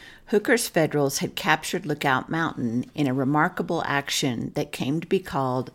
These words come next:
the Battle Above the Clouds. The imposing mass of Lookout loomed over Chattanooga to the southwest of the town,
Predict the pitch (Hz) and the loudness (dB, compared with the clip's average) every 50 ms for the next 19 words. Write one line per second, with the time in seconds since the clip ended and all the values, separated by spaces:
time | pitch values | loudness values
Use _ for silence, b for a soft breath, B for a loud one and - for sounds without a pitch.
0 | - - - 139 - 160 147 147 151 156 160 160 156 - 139 135 127 - - 135 | -12 -6 -6 -2 2 4 6 6 6 4 2 -2 0 0 0 0 0 0 -6 -8
1 | - - - 143 139 135 113 95 101 101 - - - - - _ _ _ B B | -6 -4 -2 0 0 0 0 -2 -6 -8 -10 -8 -10 -10 -10 _ _ _ B B
2 | B B B B B B B B B - 165 170 170 165 - 170 185 196 208 208 | B B B B B B B B B 0 2 2 2 2 2 4 4 4 4 4
3 | - 233 240 226 180 151 143 139 139 139 - - - - 160 180 180 - - 131 | 2 2 2 4 4 4 4 4 2 0 -2 -4 -2 0 0 0 0 0 0 0
4 | 117 113 117 113 - - 160 160 175 185 180 - - 160 156 - 143 - - 180 | 2 2 0 -2 -2 -2 0 2 2 2 0 0 -2 -2 -2 -2 -2 -2 0 0
5 | 147 139 135 143 151 165 165 160 - 139 131 120 123 123 - - - - 156 170 | 0 2 2 2 2 2 0 0 0 0 0 0 -2 -4 -6 -8 -8 -4 -4 -2
6 | - - - 160 156 170 - - - 143 123 127 - - - 123 127 127 - - | 0 4 4 6 4 4 2 -2 -2 -2 -2 -2 -2 -4 -6 -4 -4 -4 -4 -4
7 | - - 233 226 202 143 120 127 123 123 | -6 -4 -4 -2 -2 -2 -2 -2 -4 -4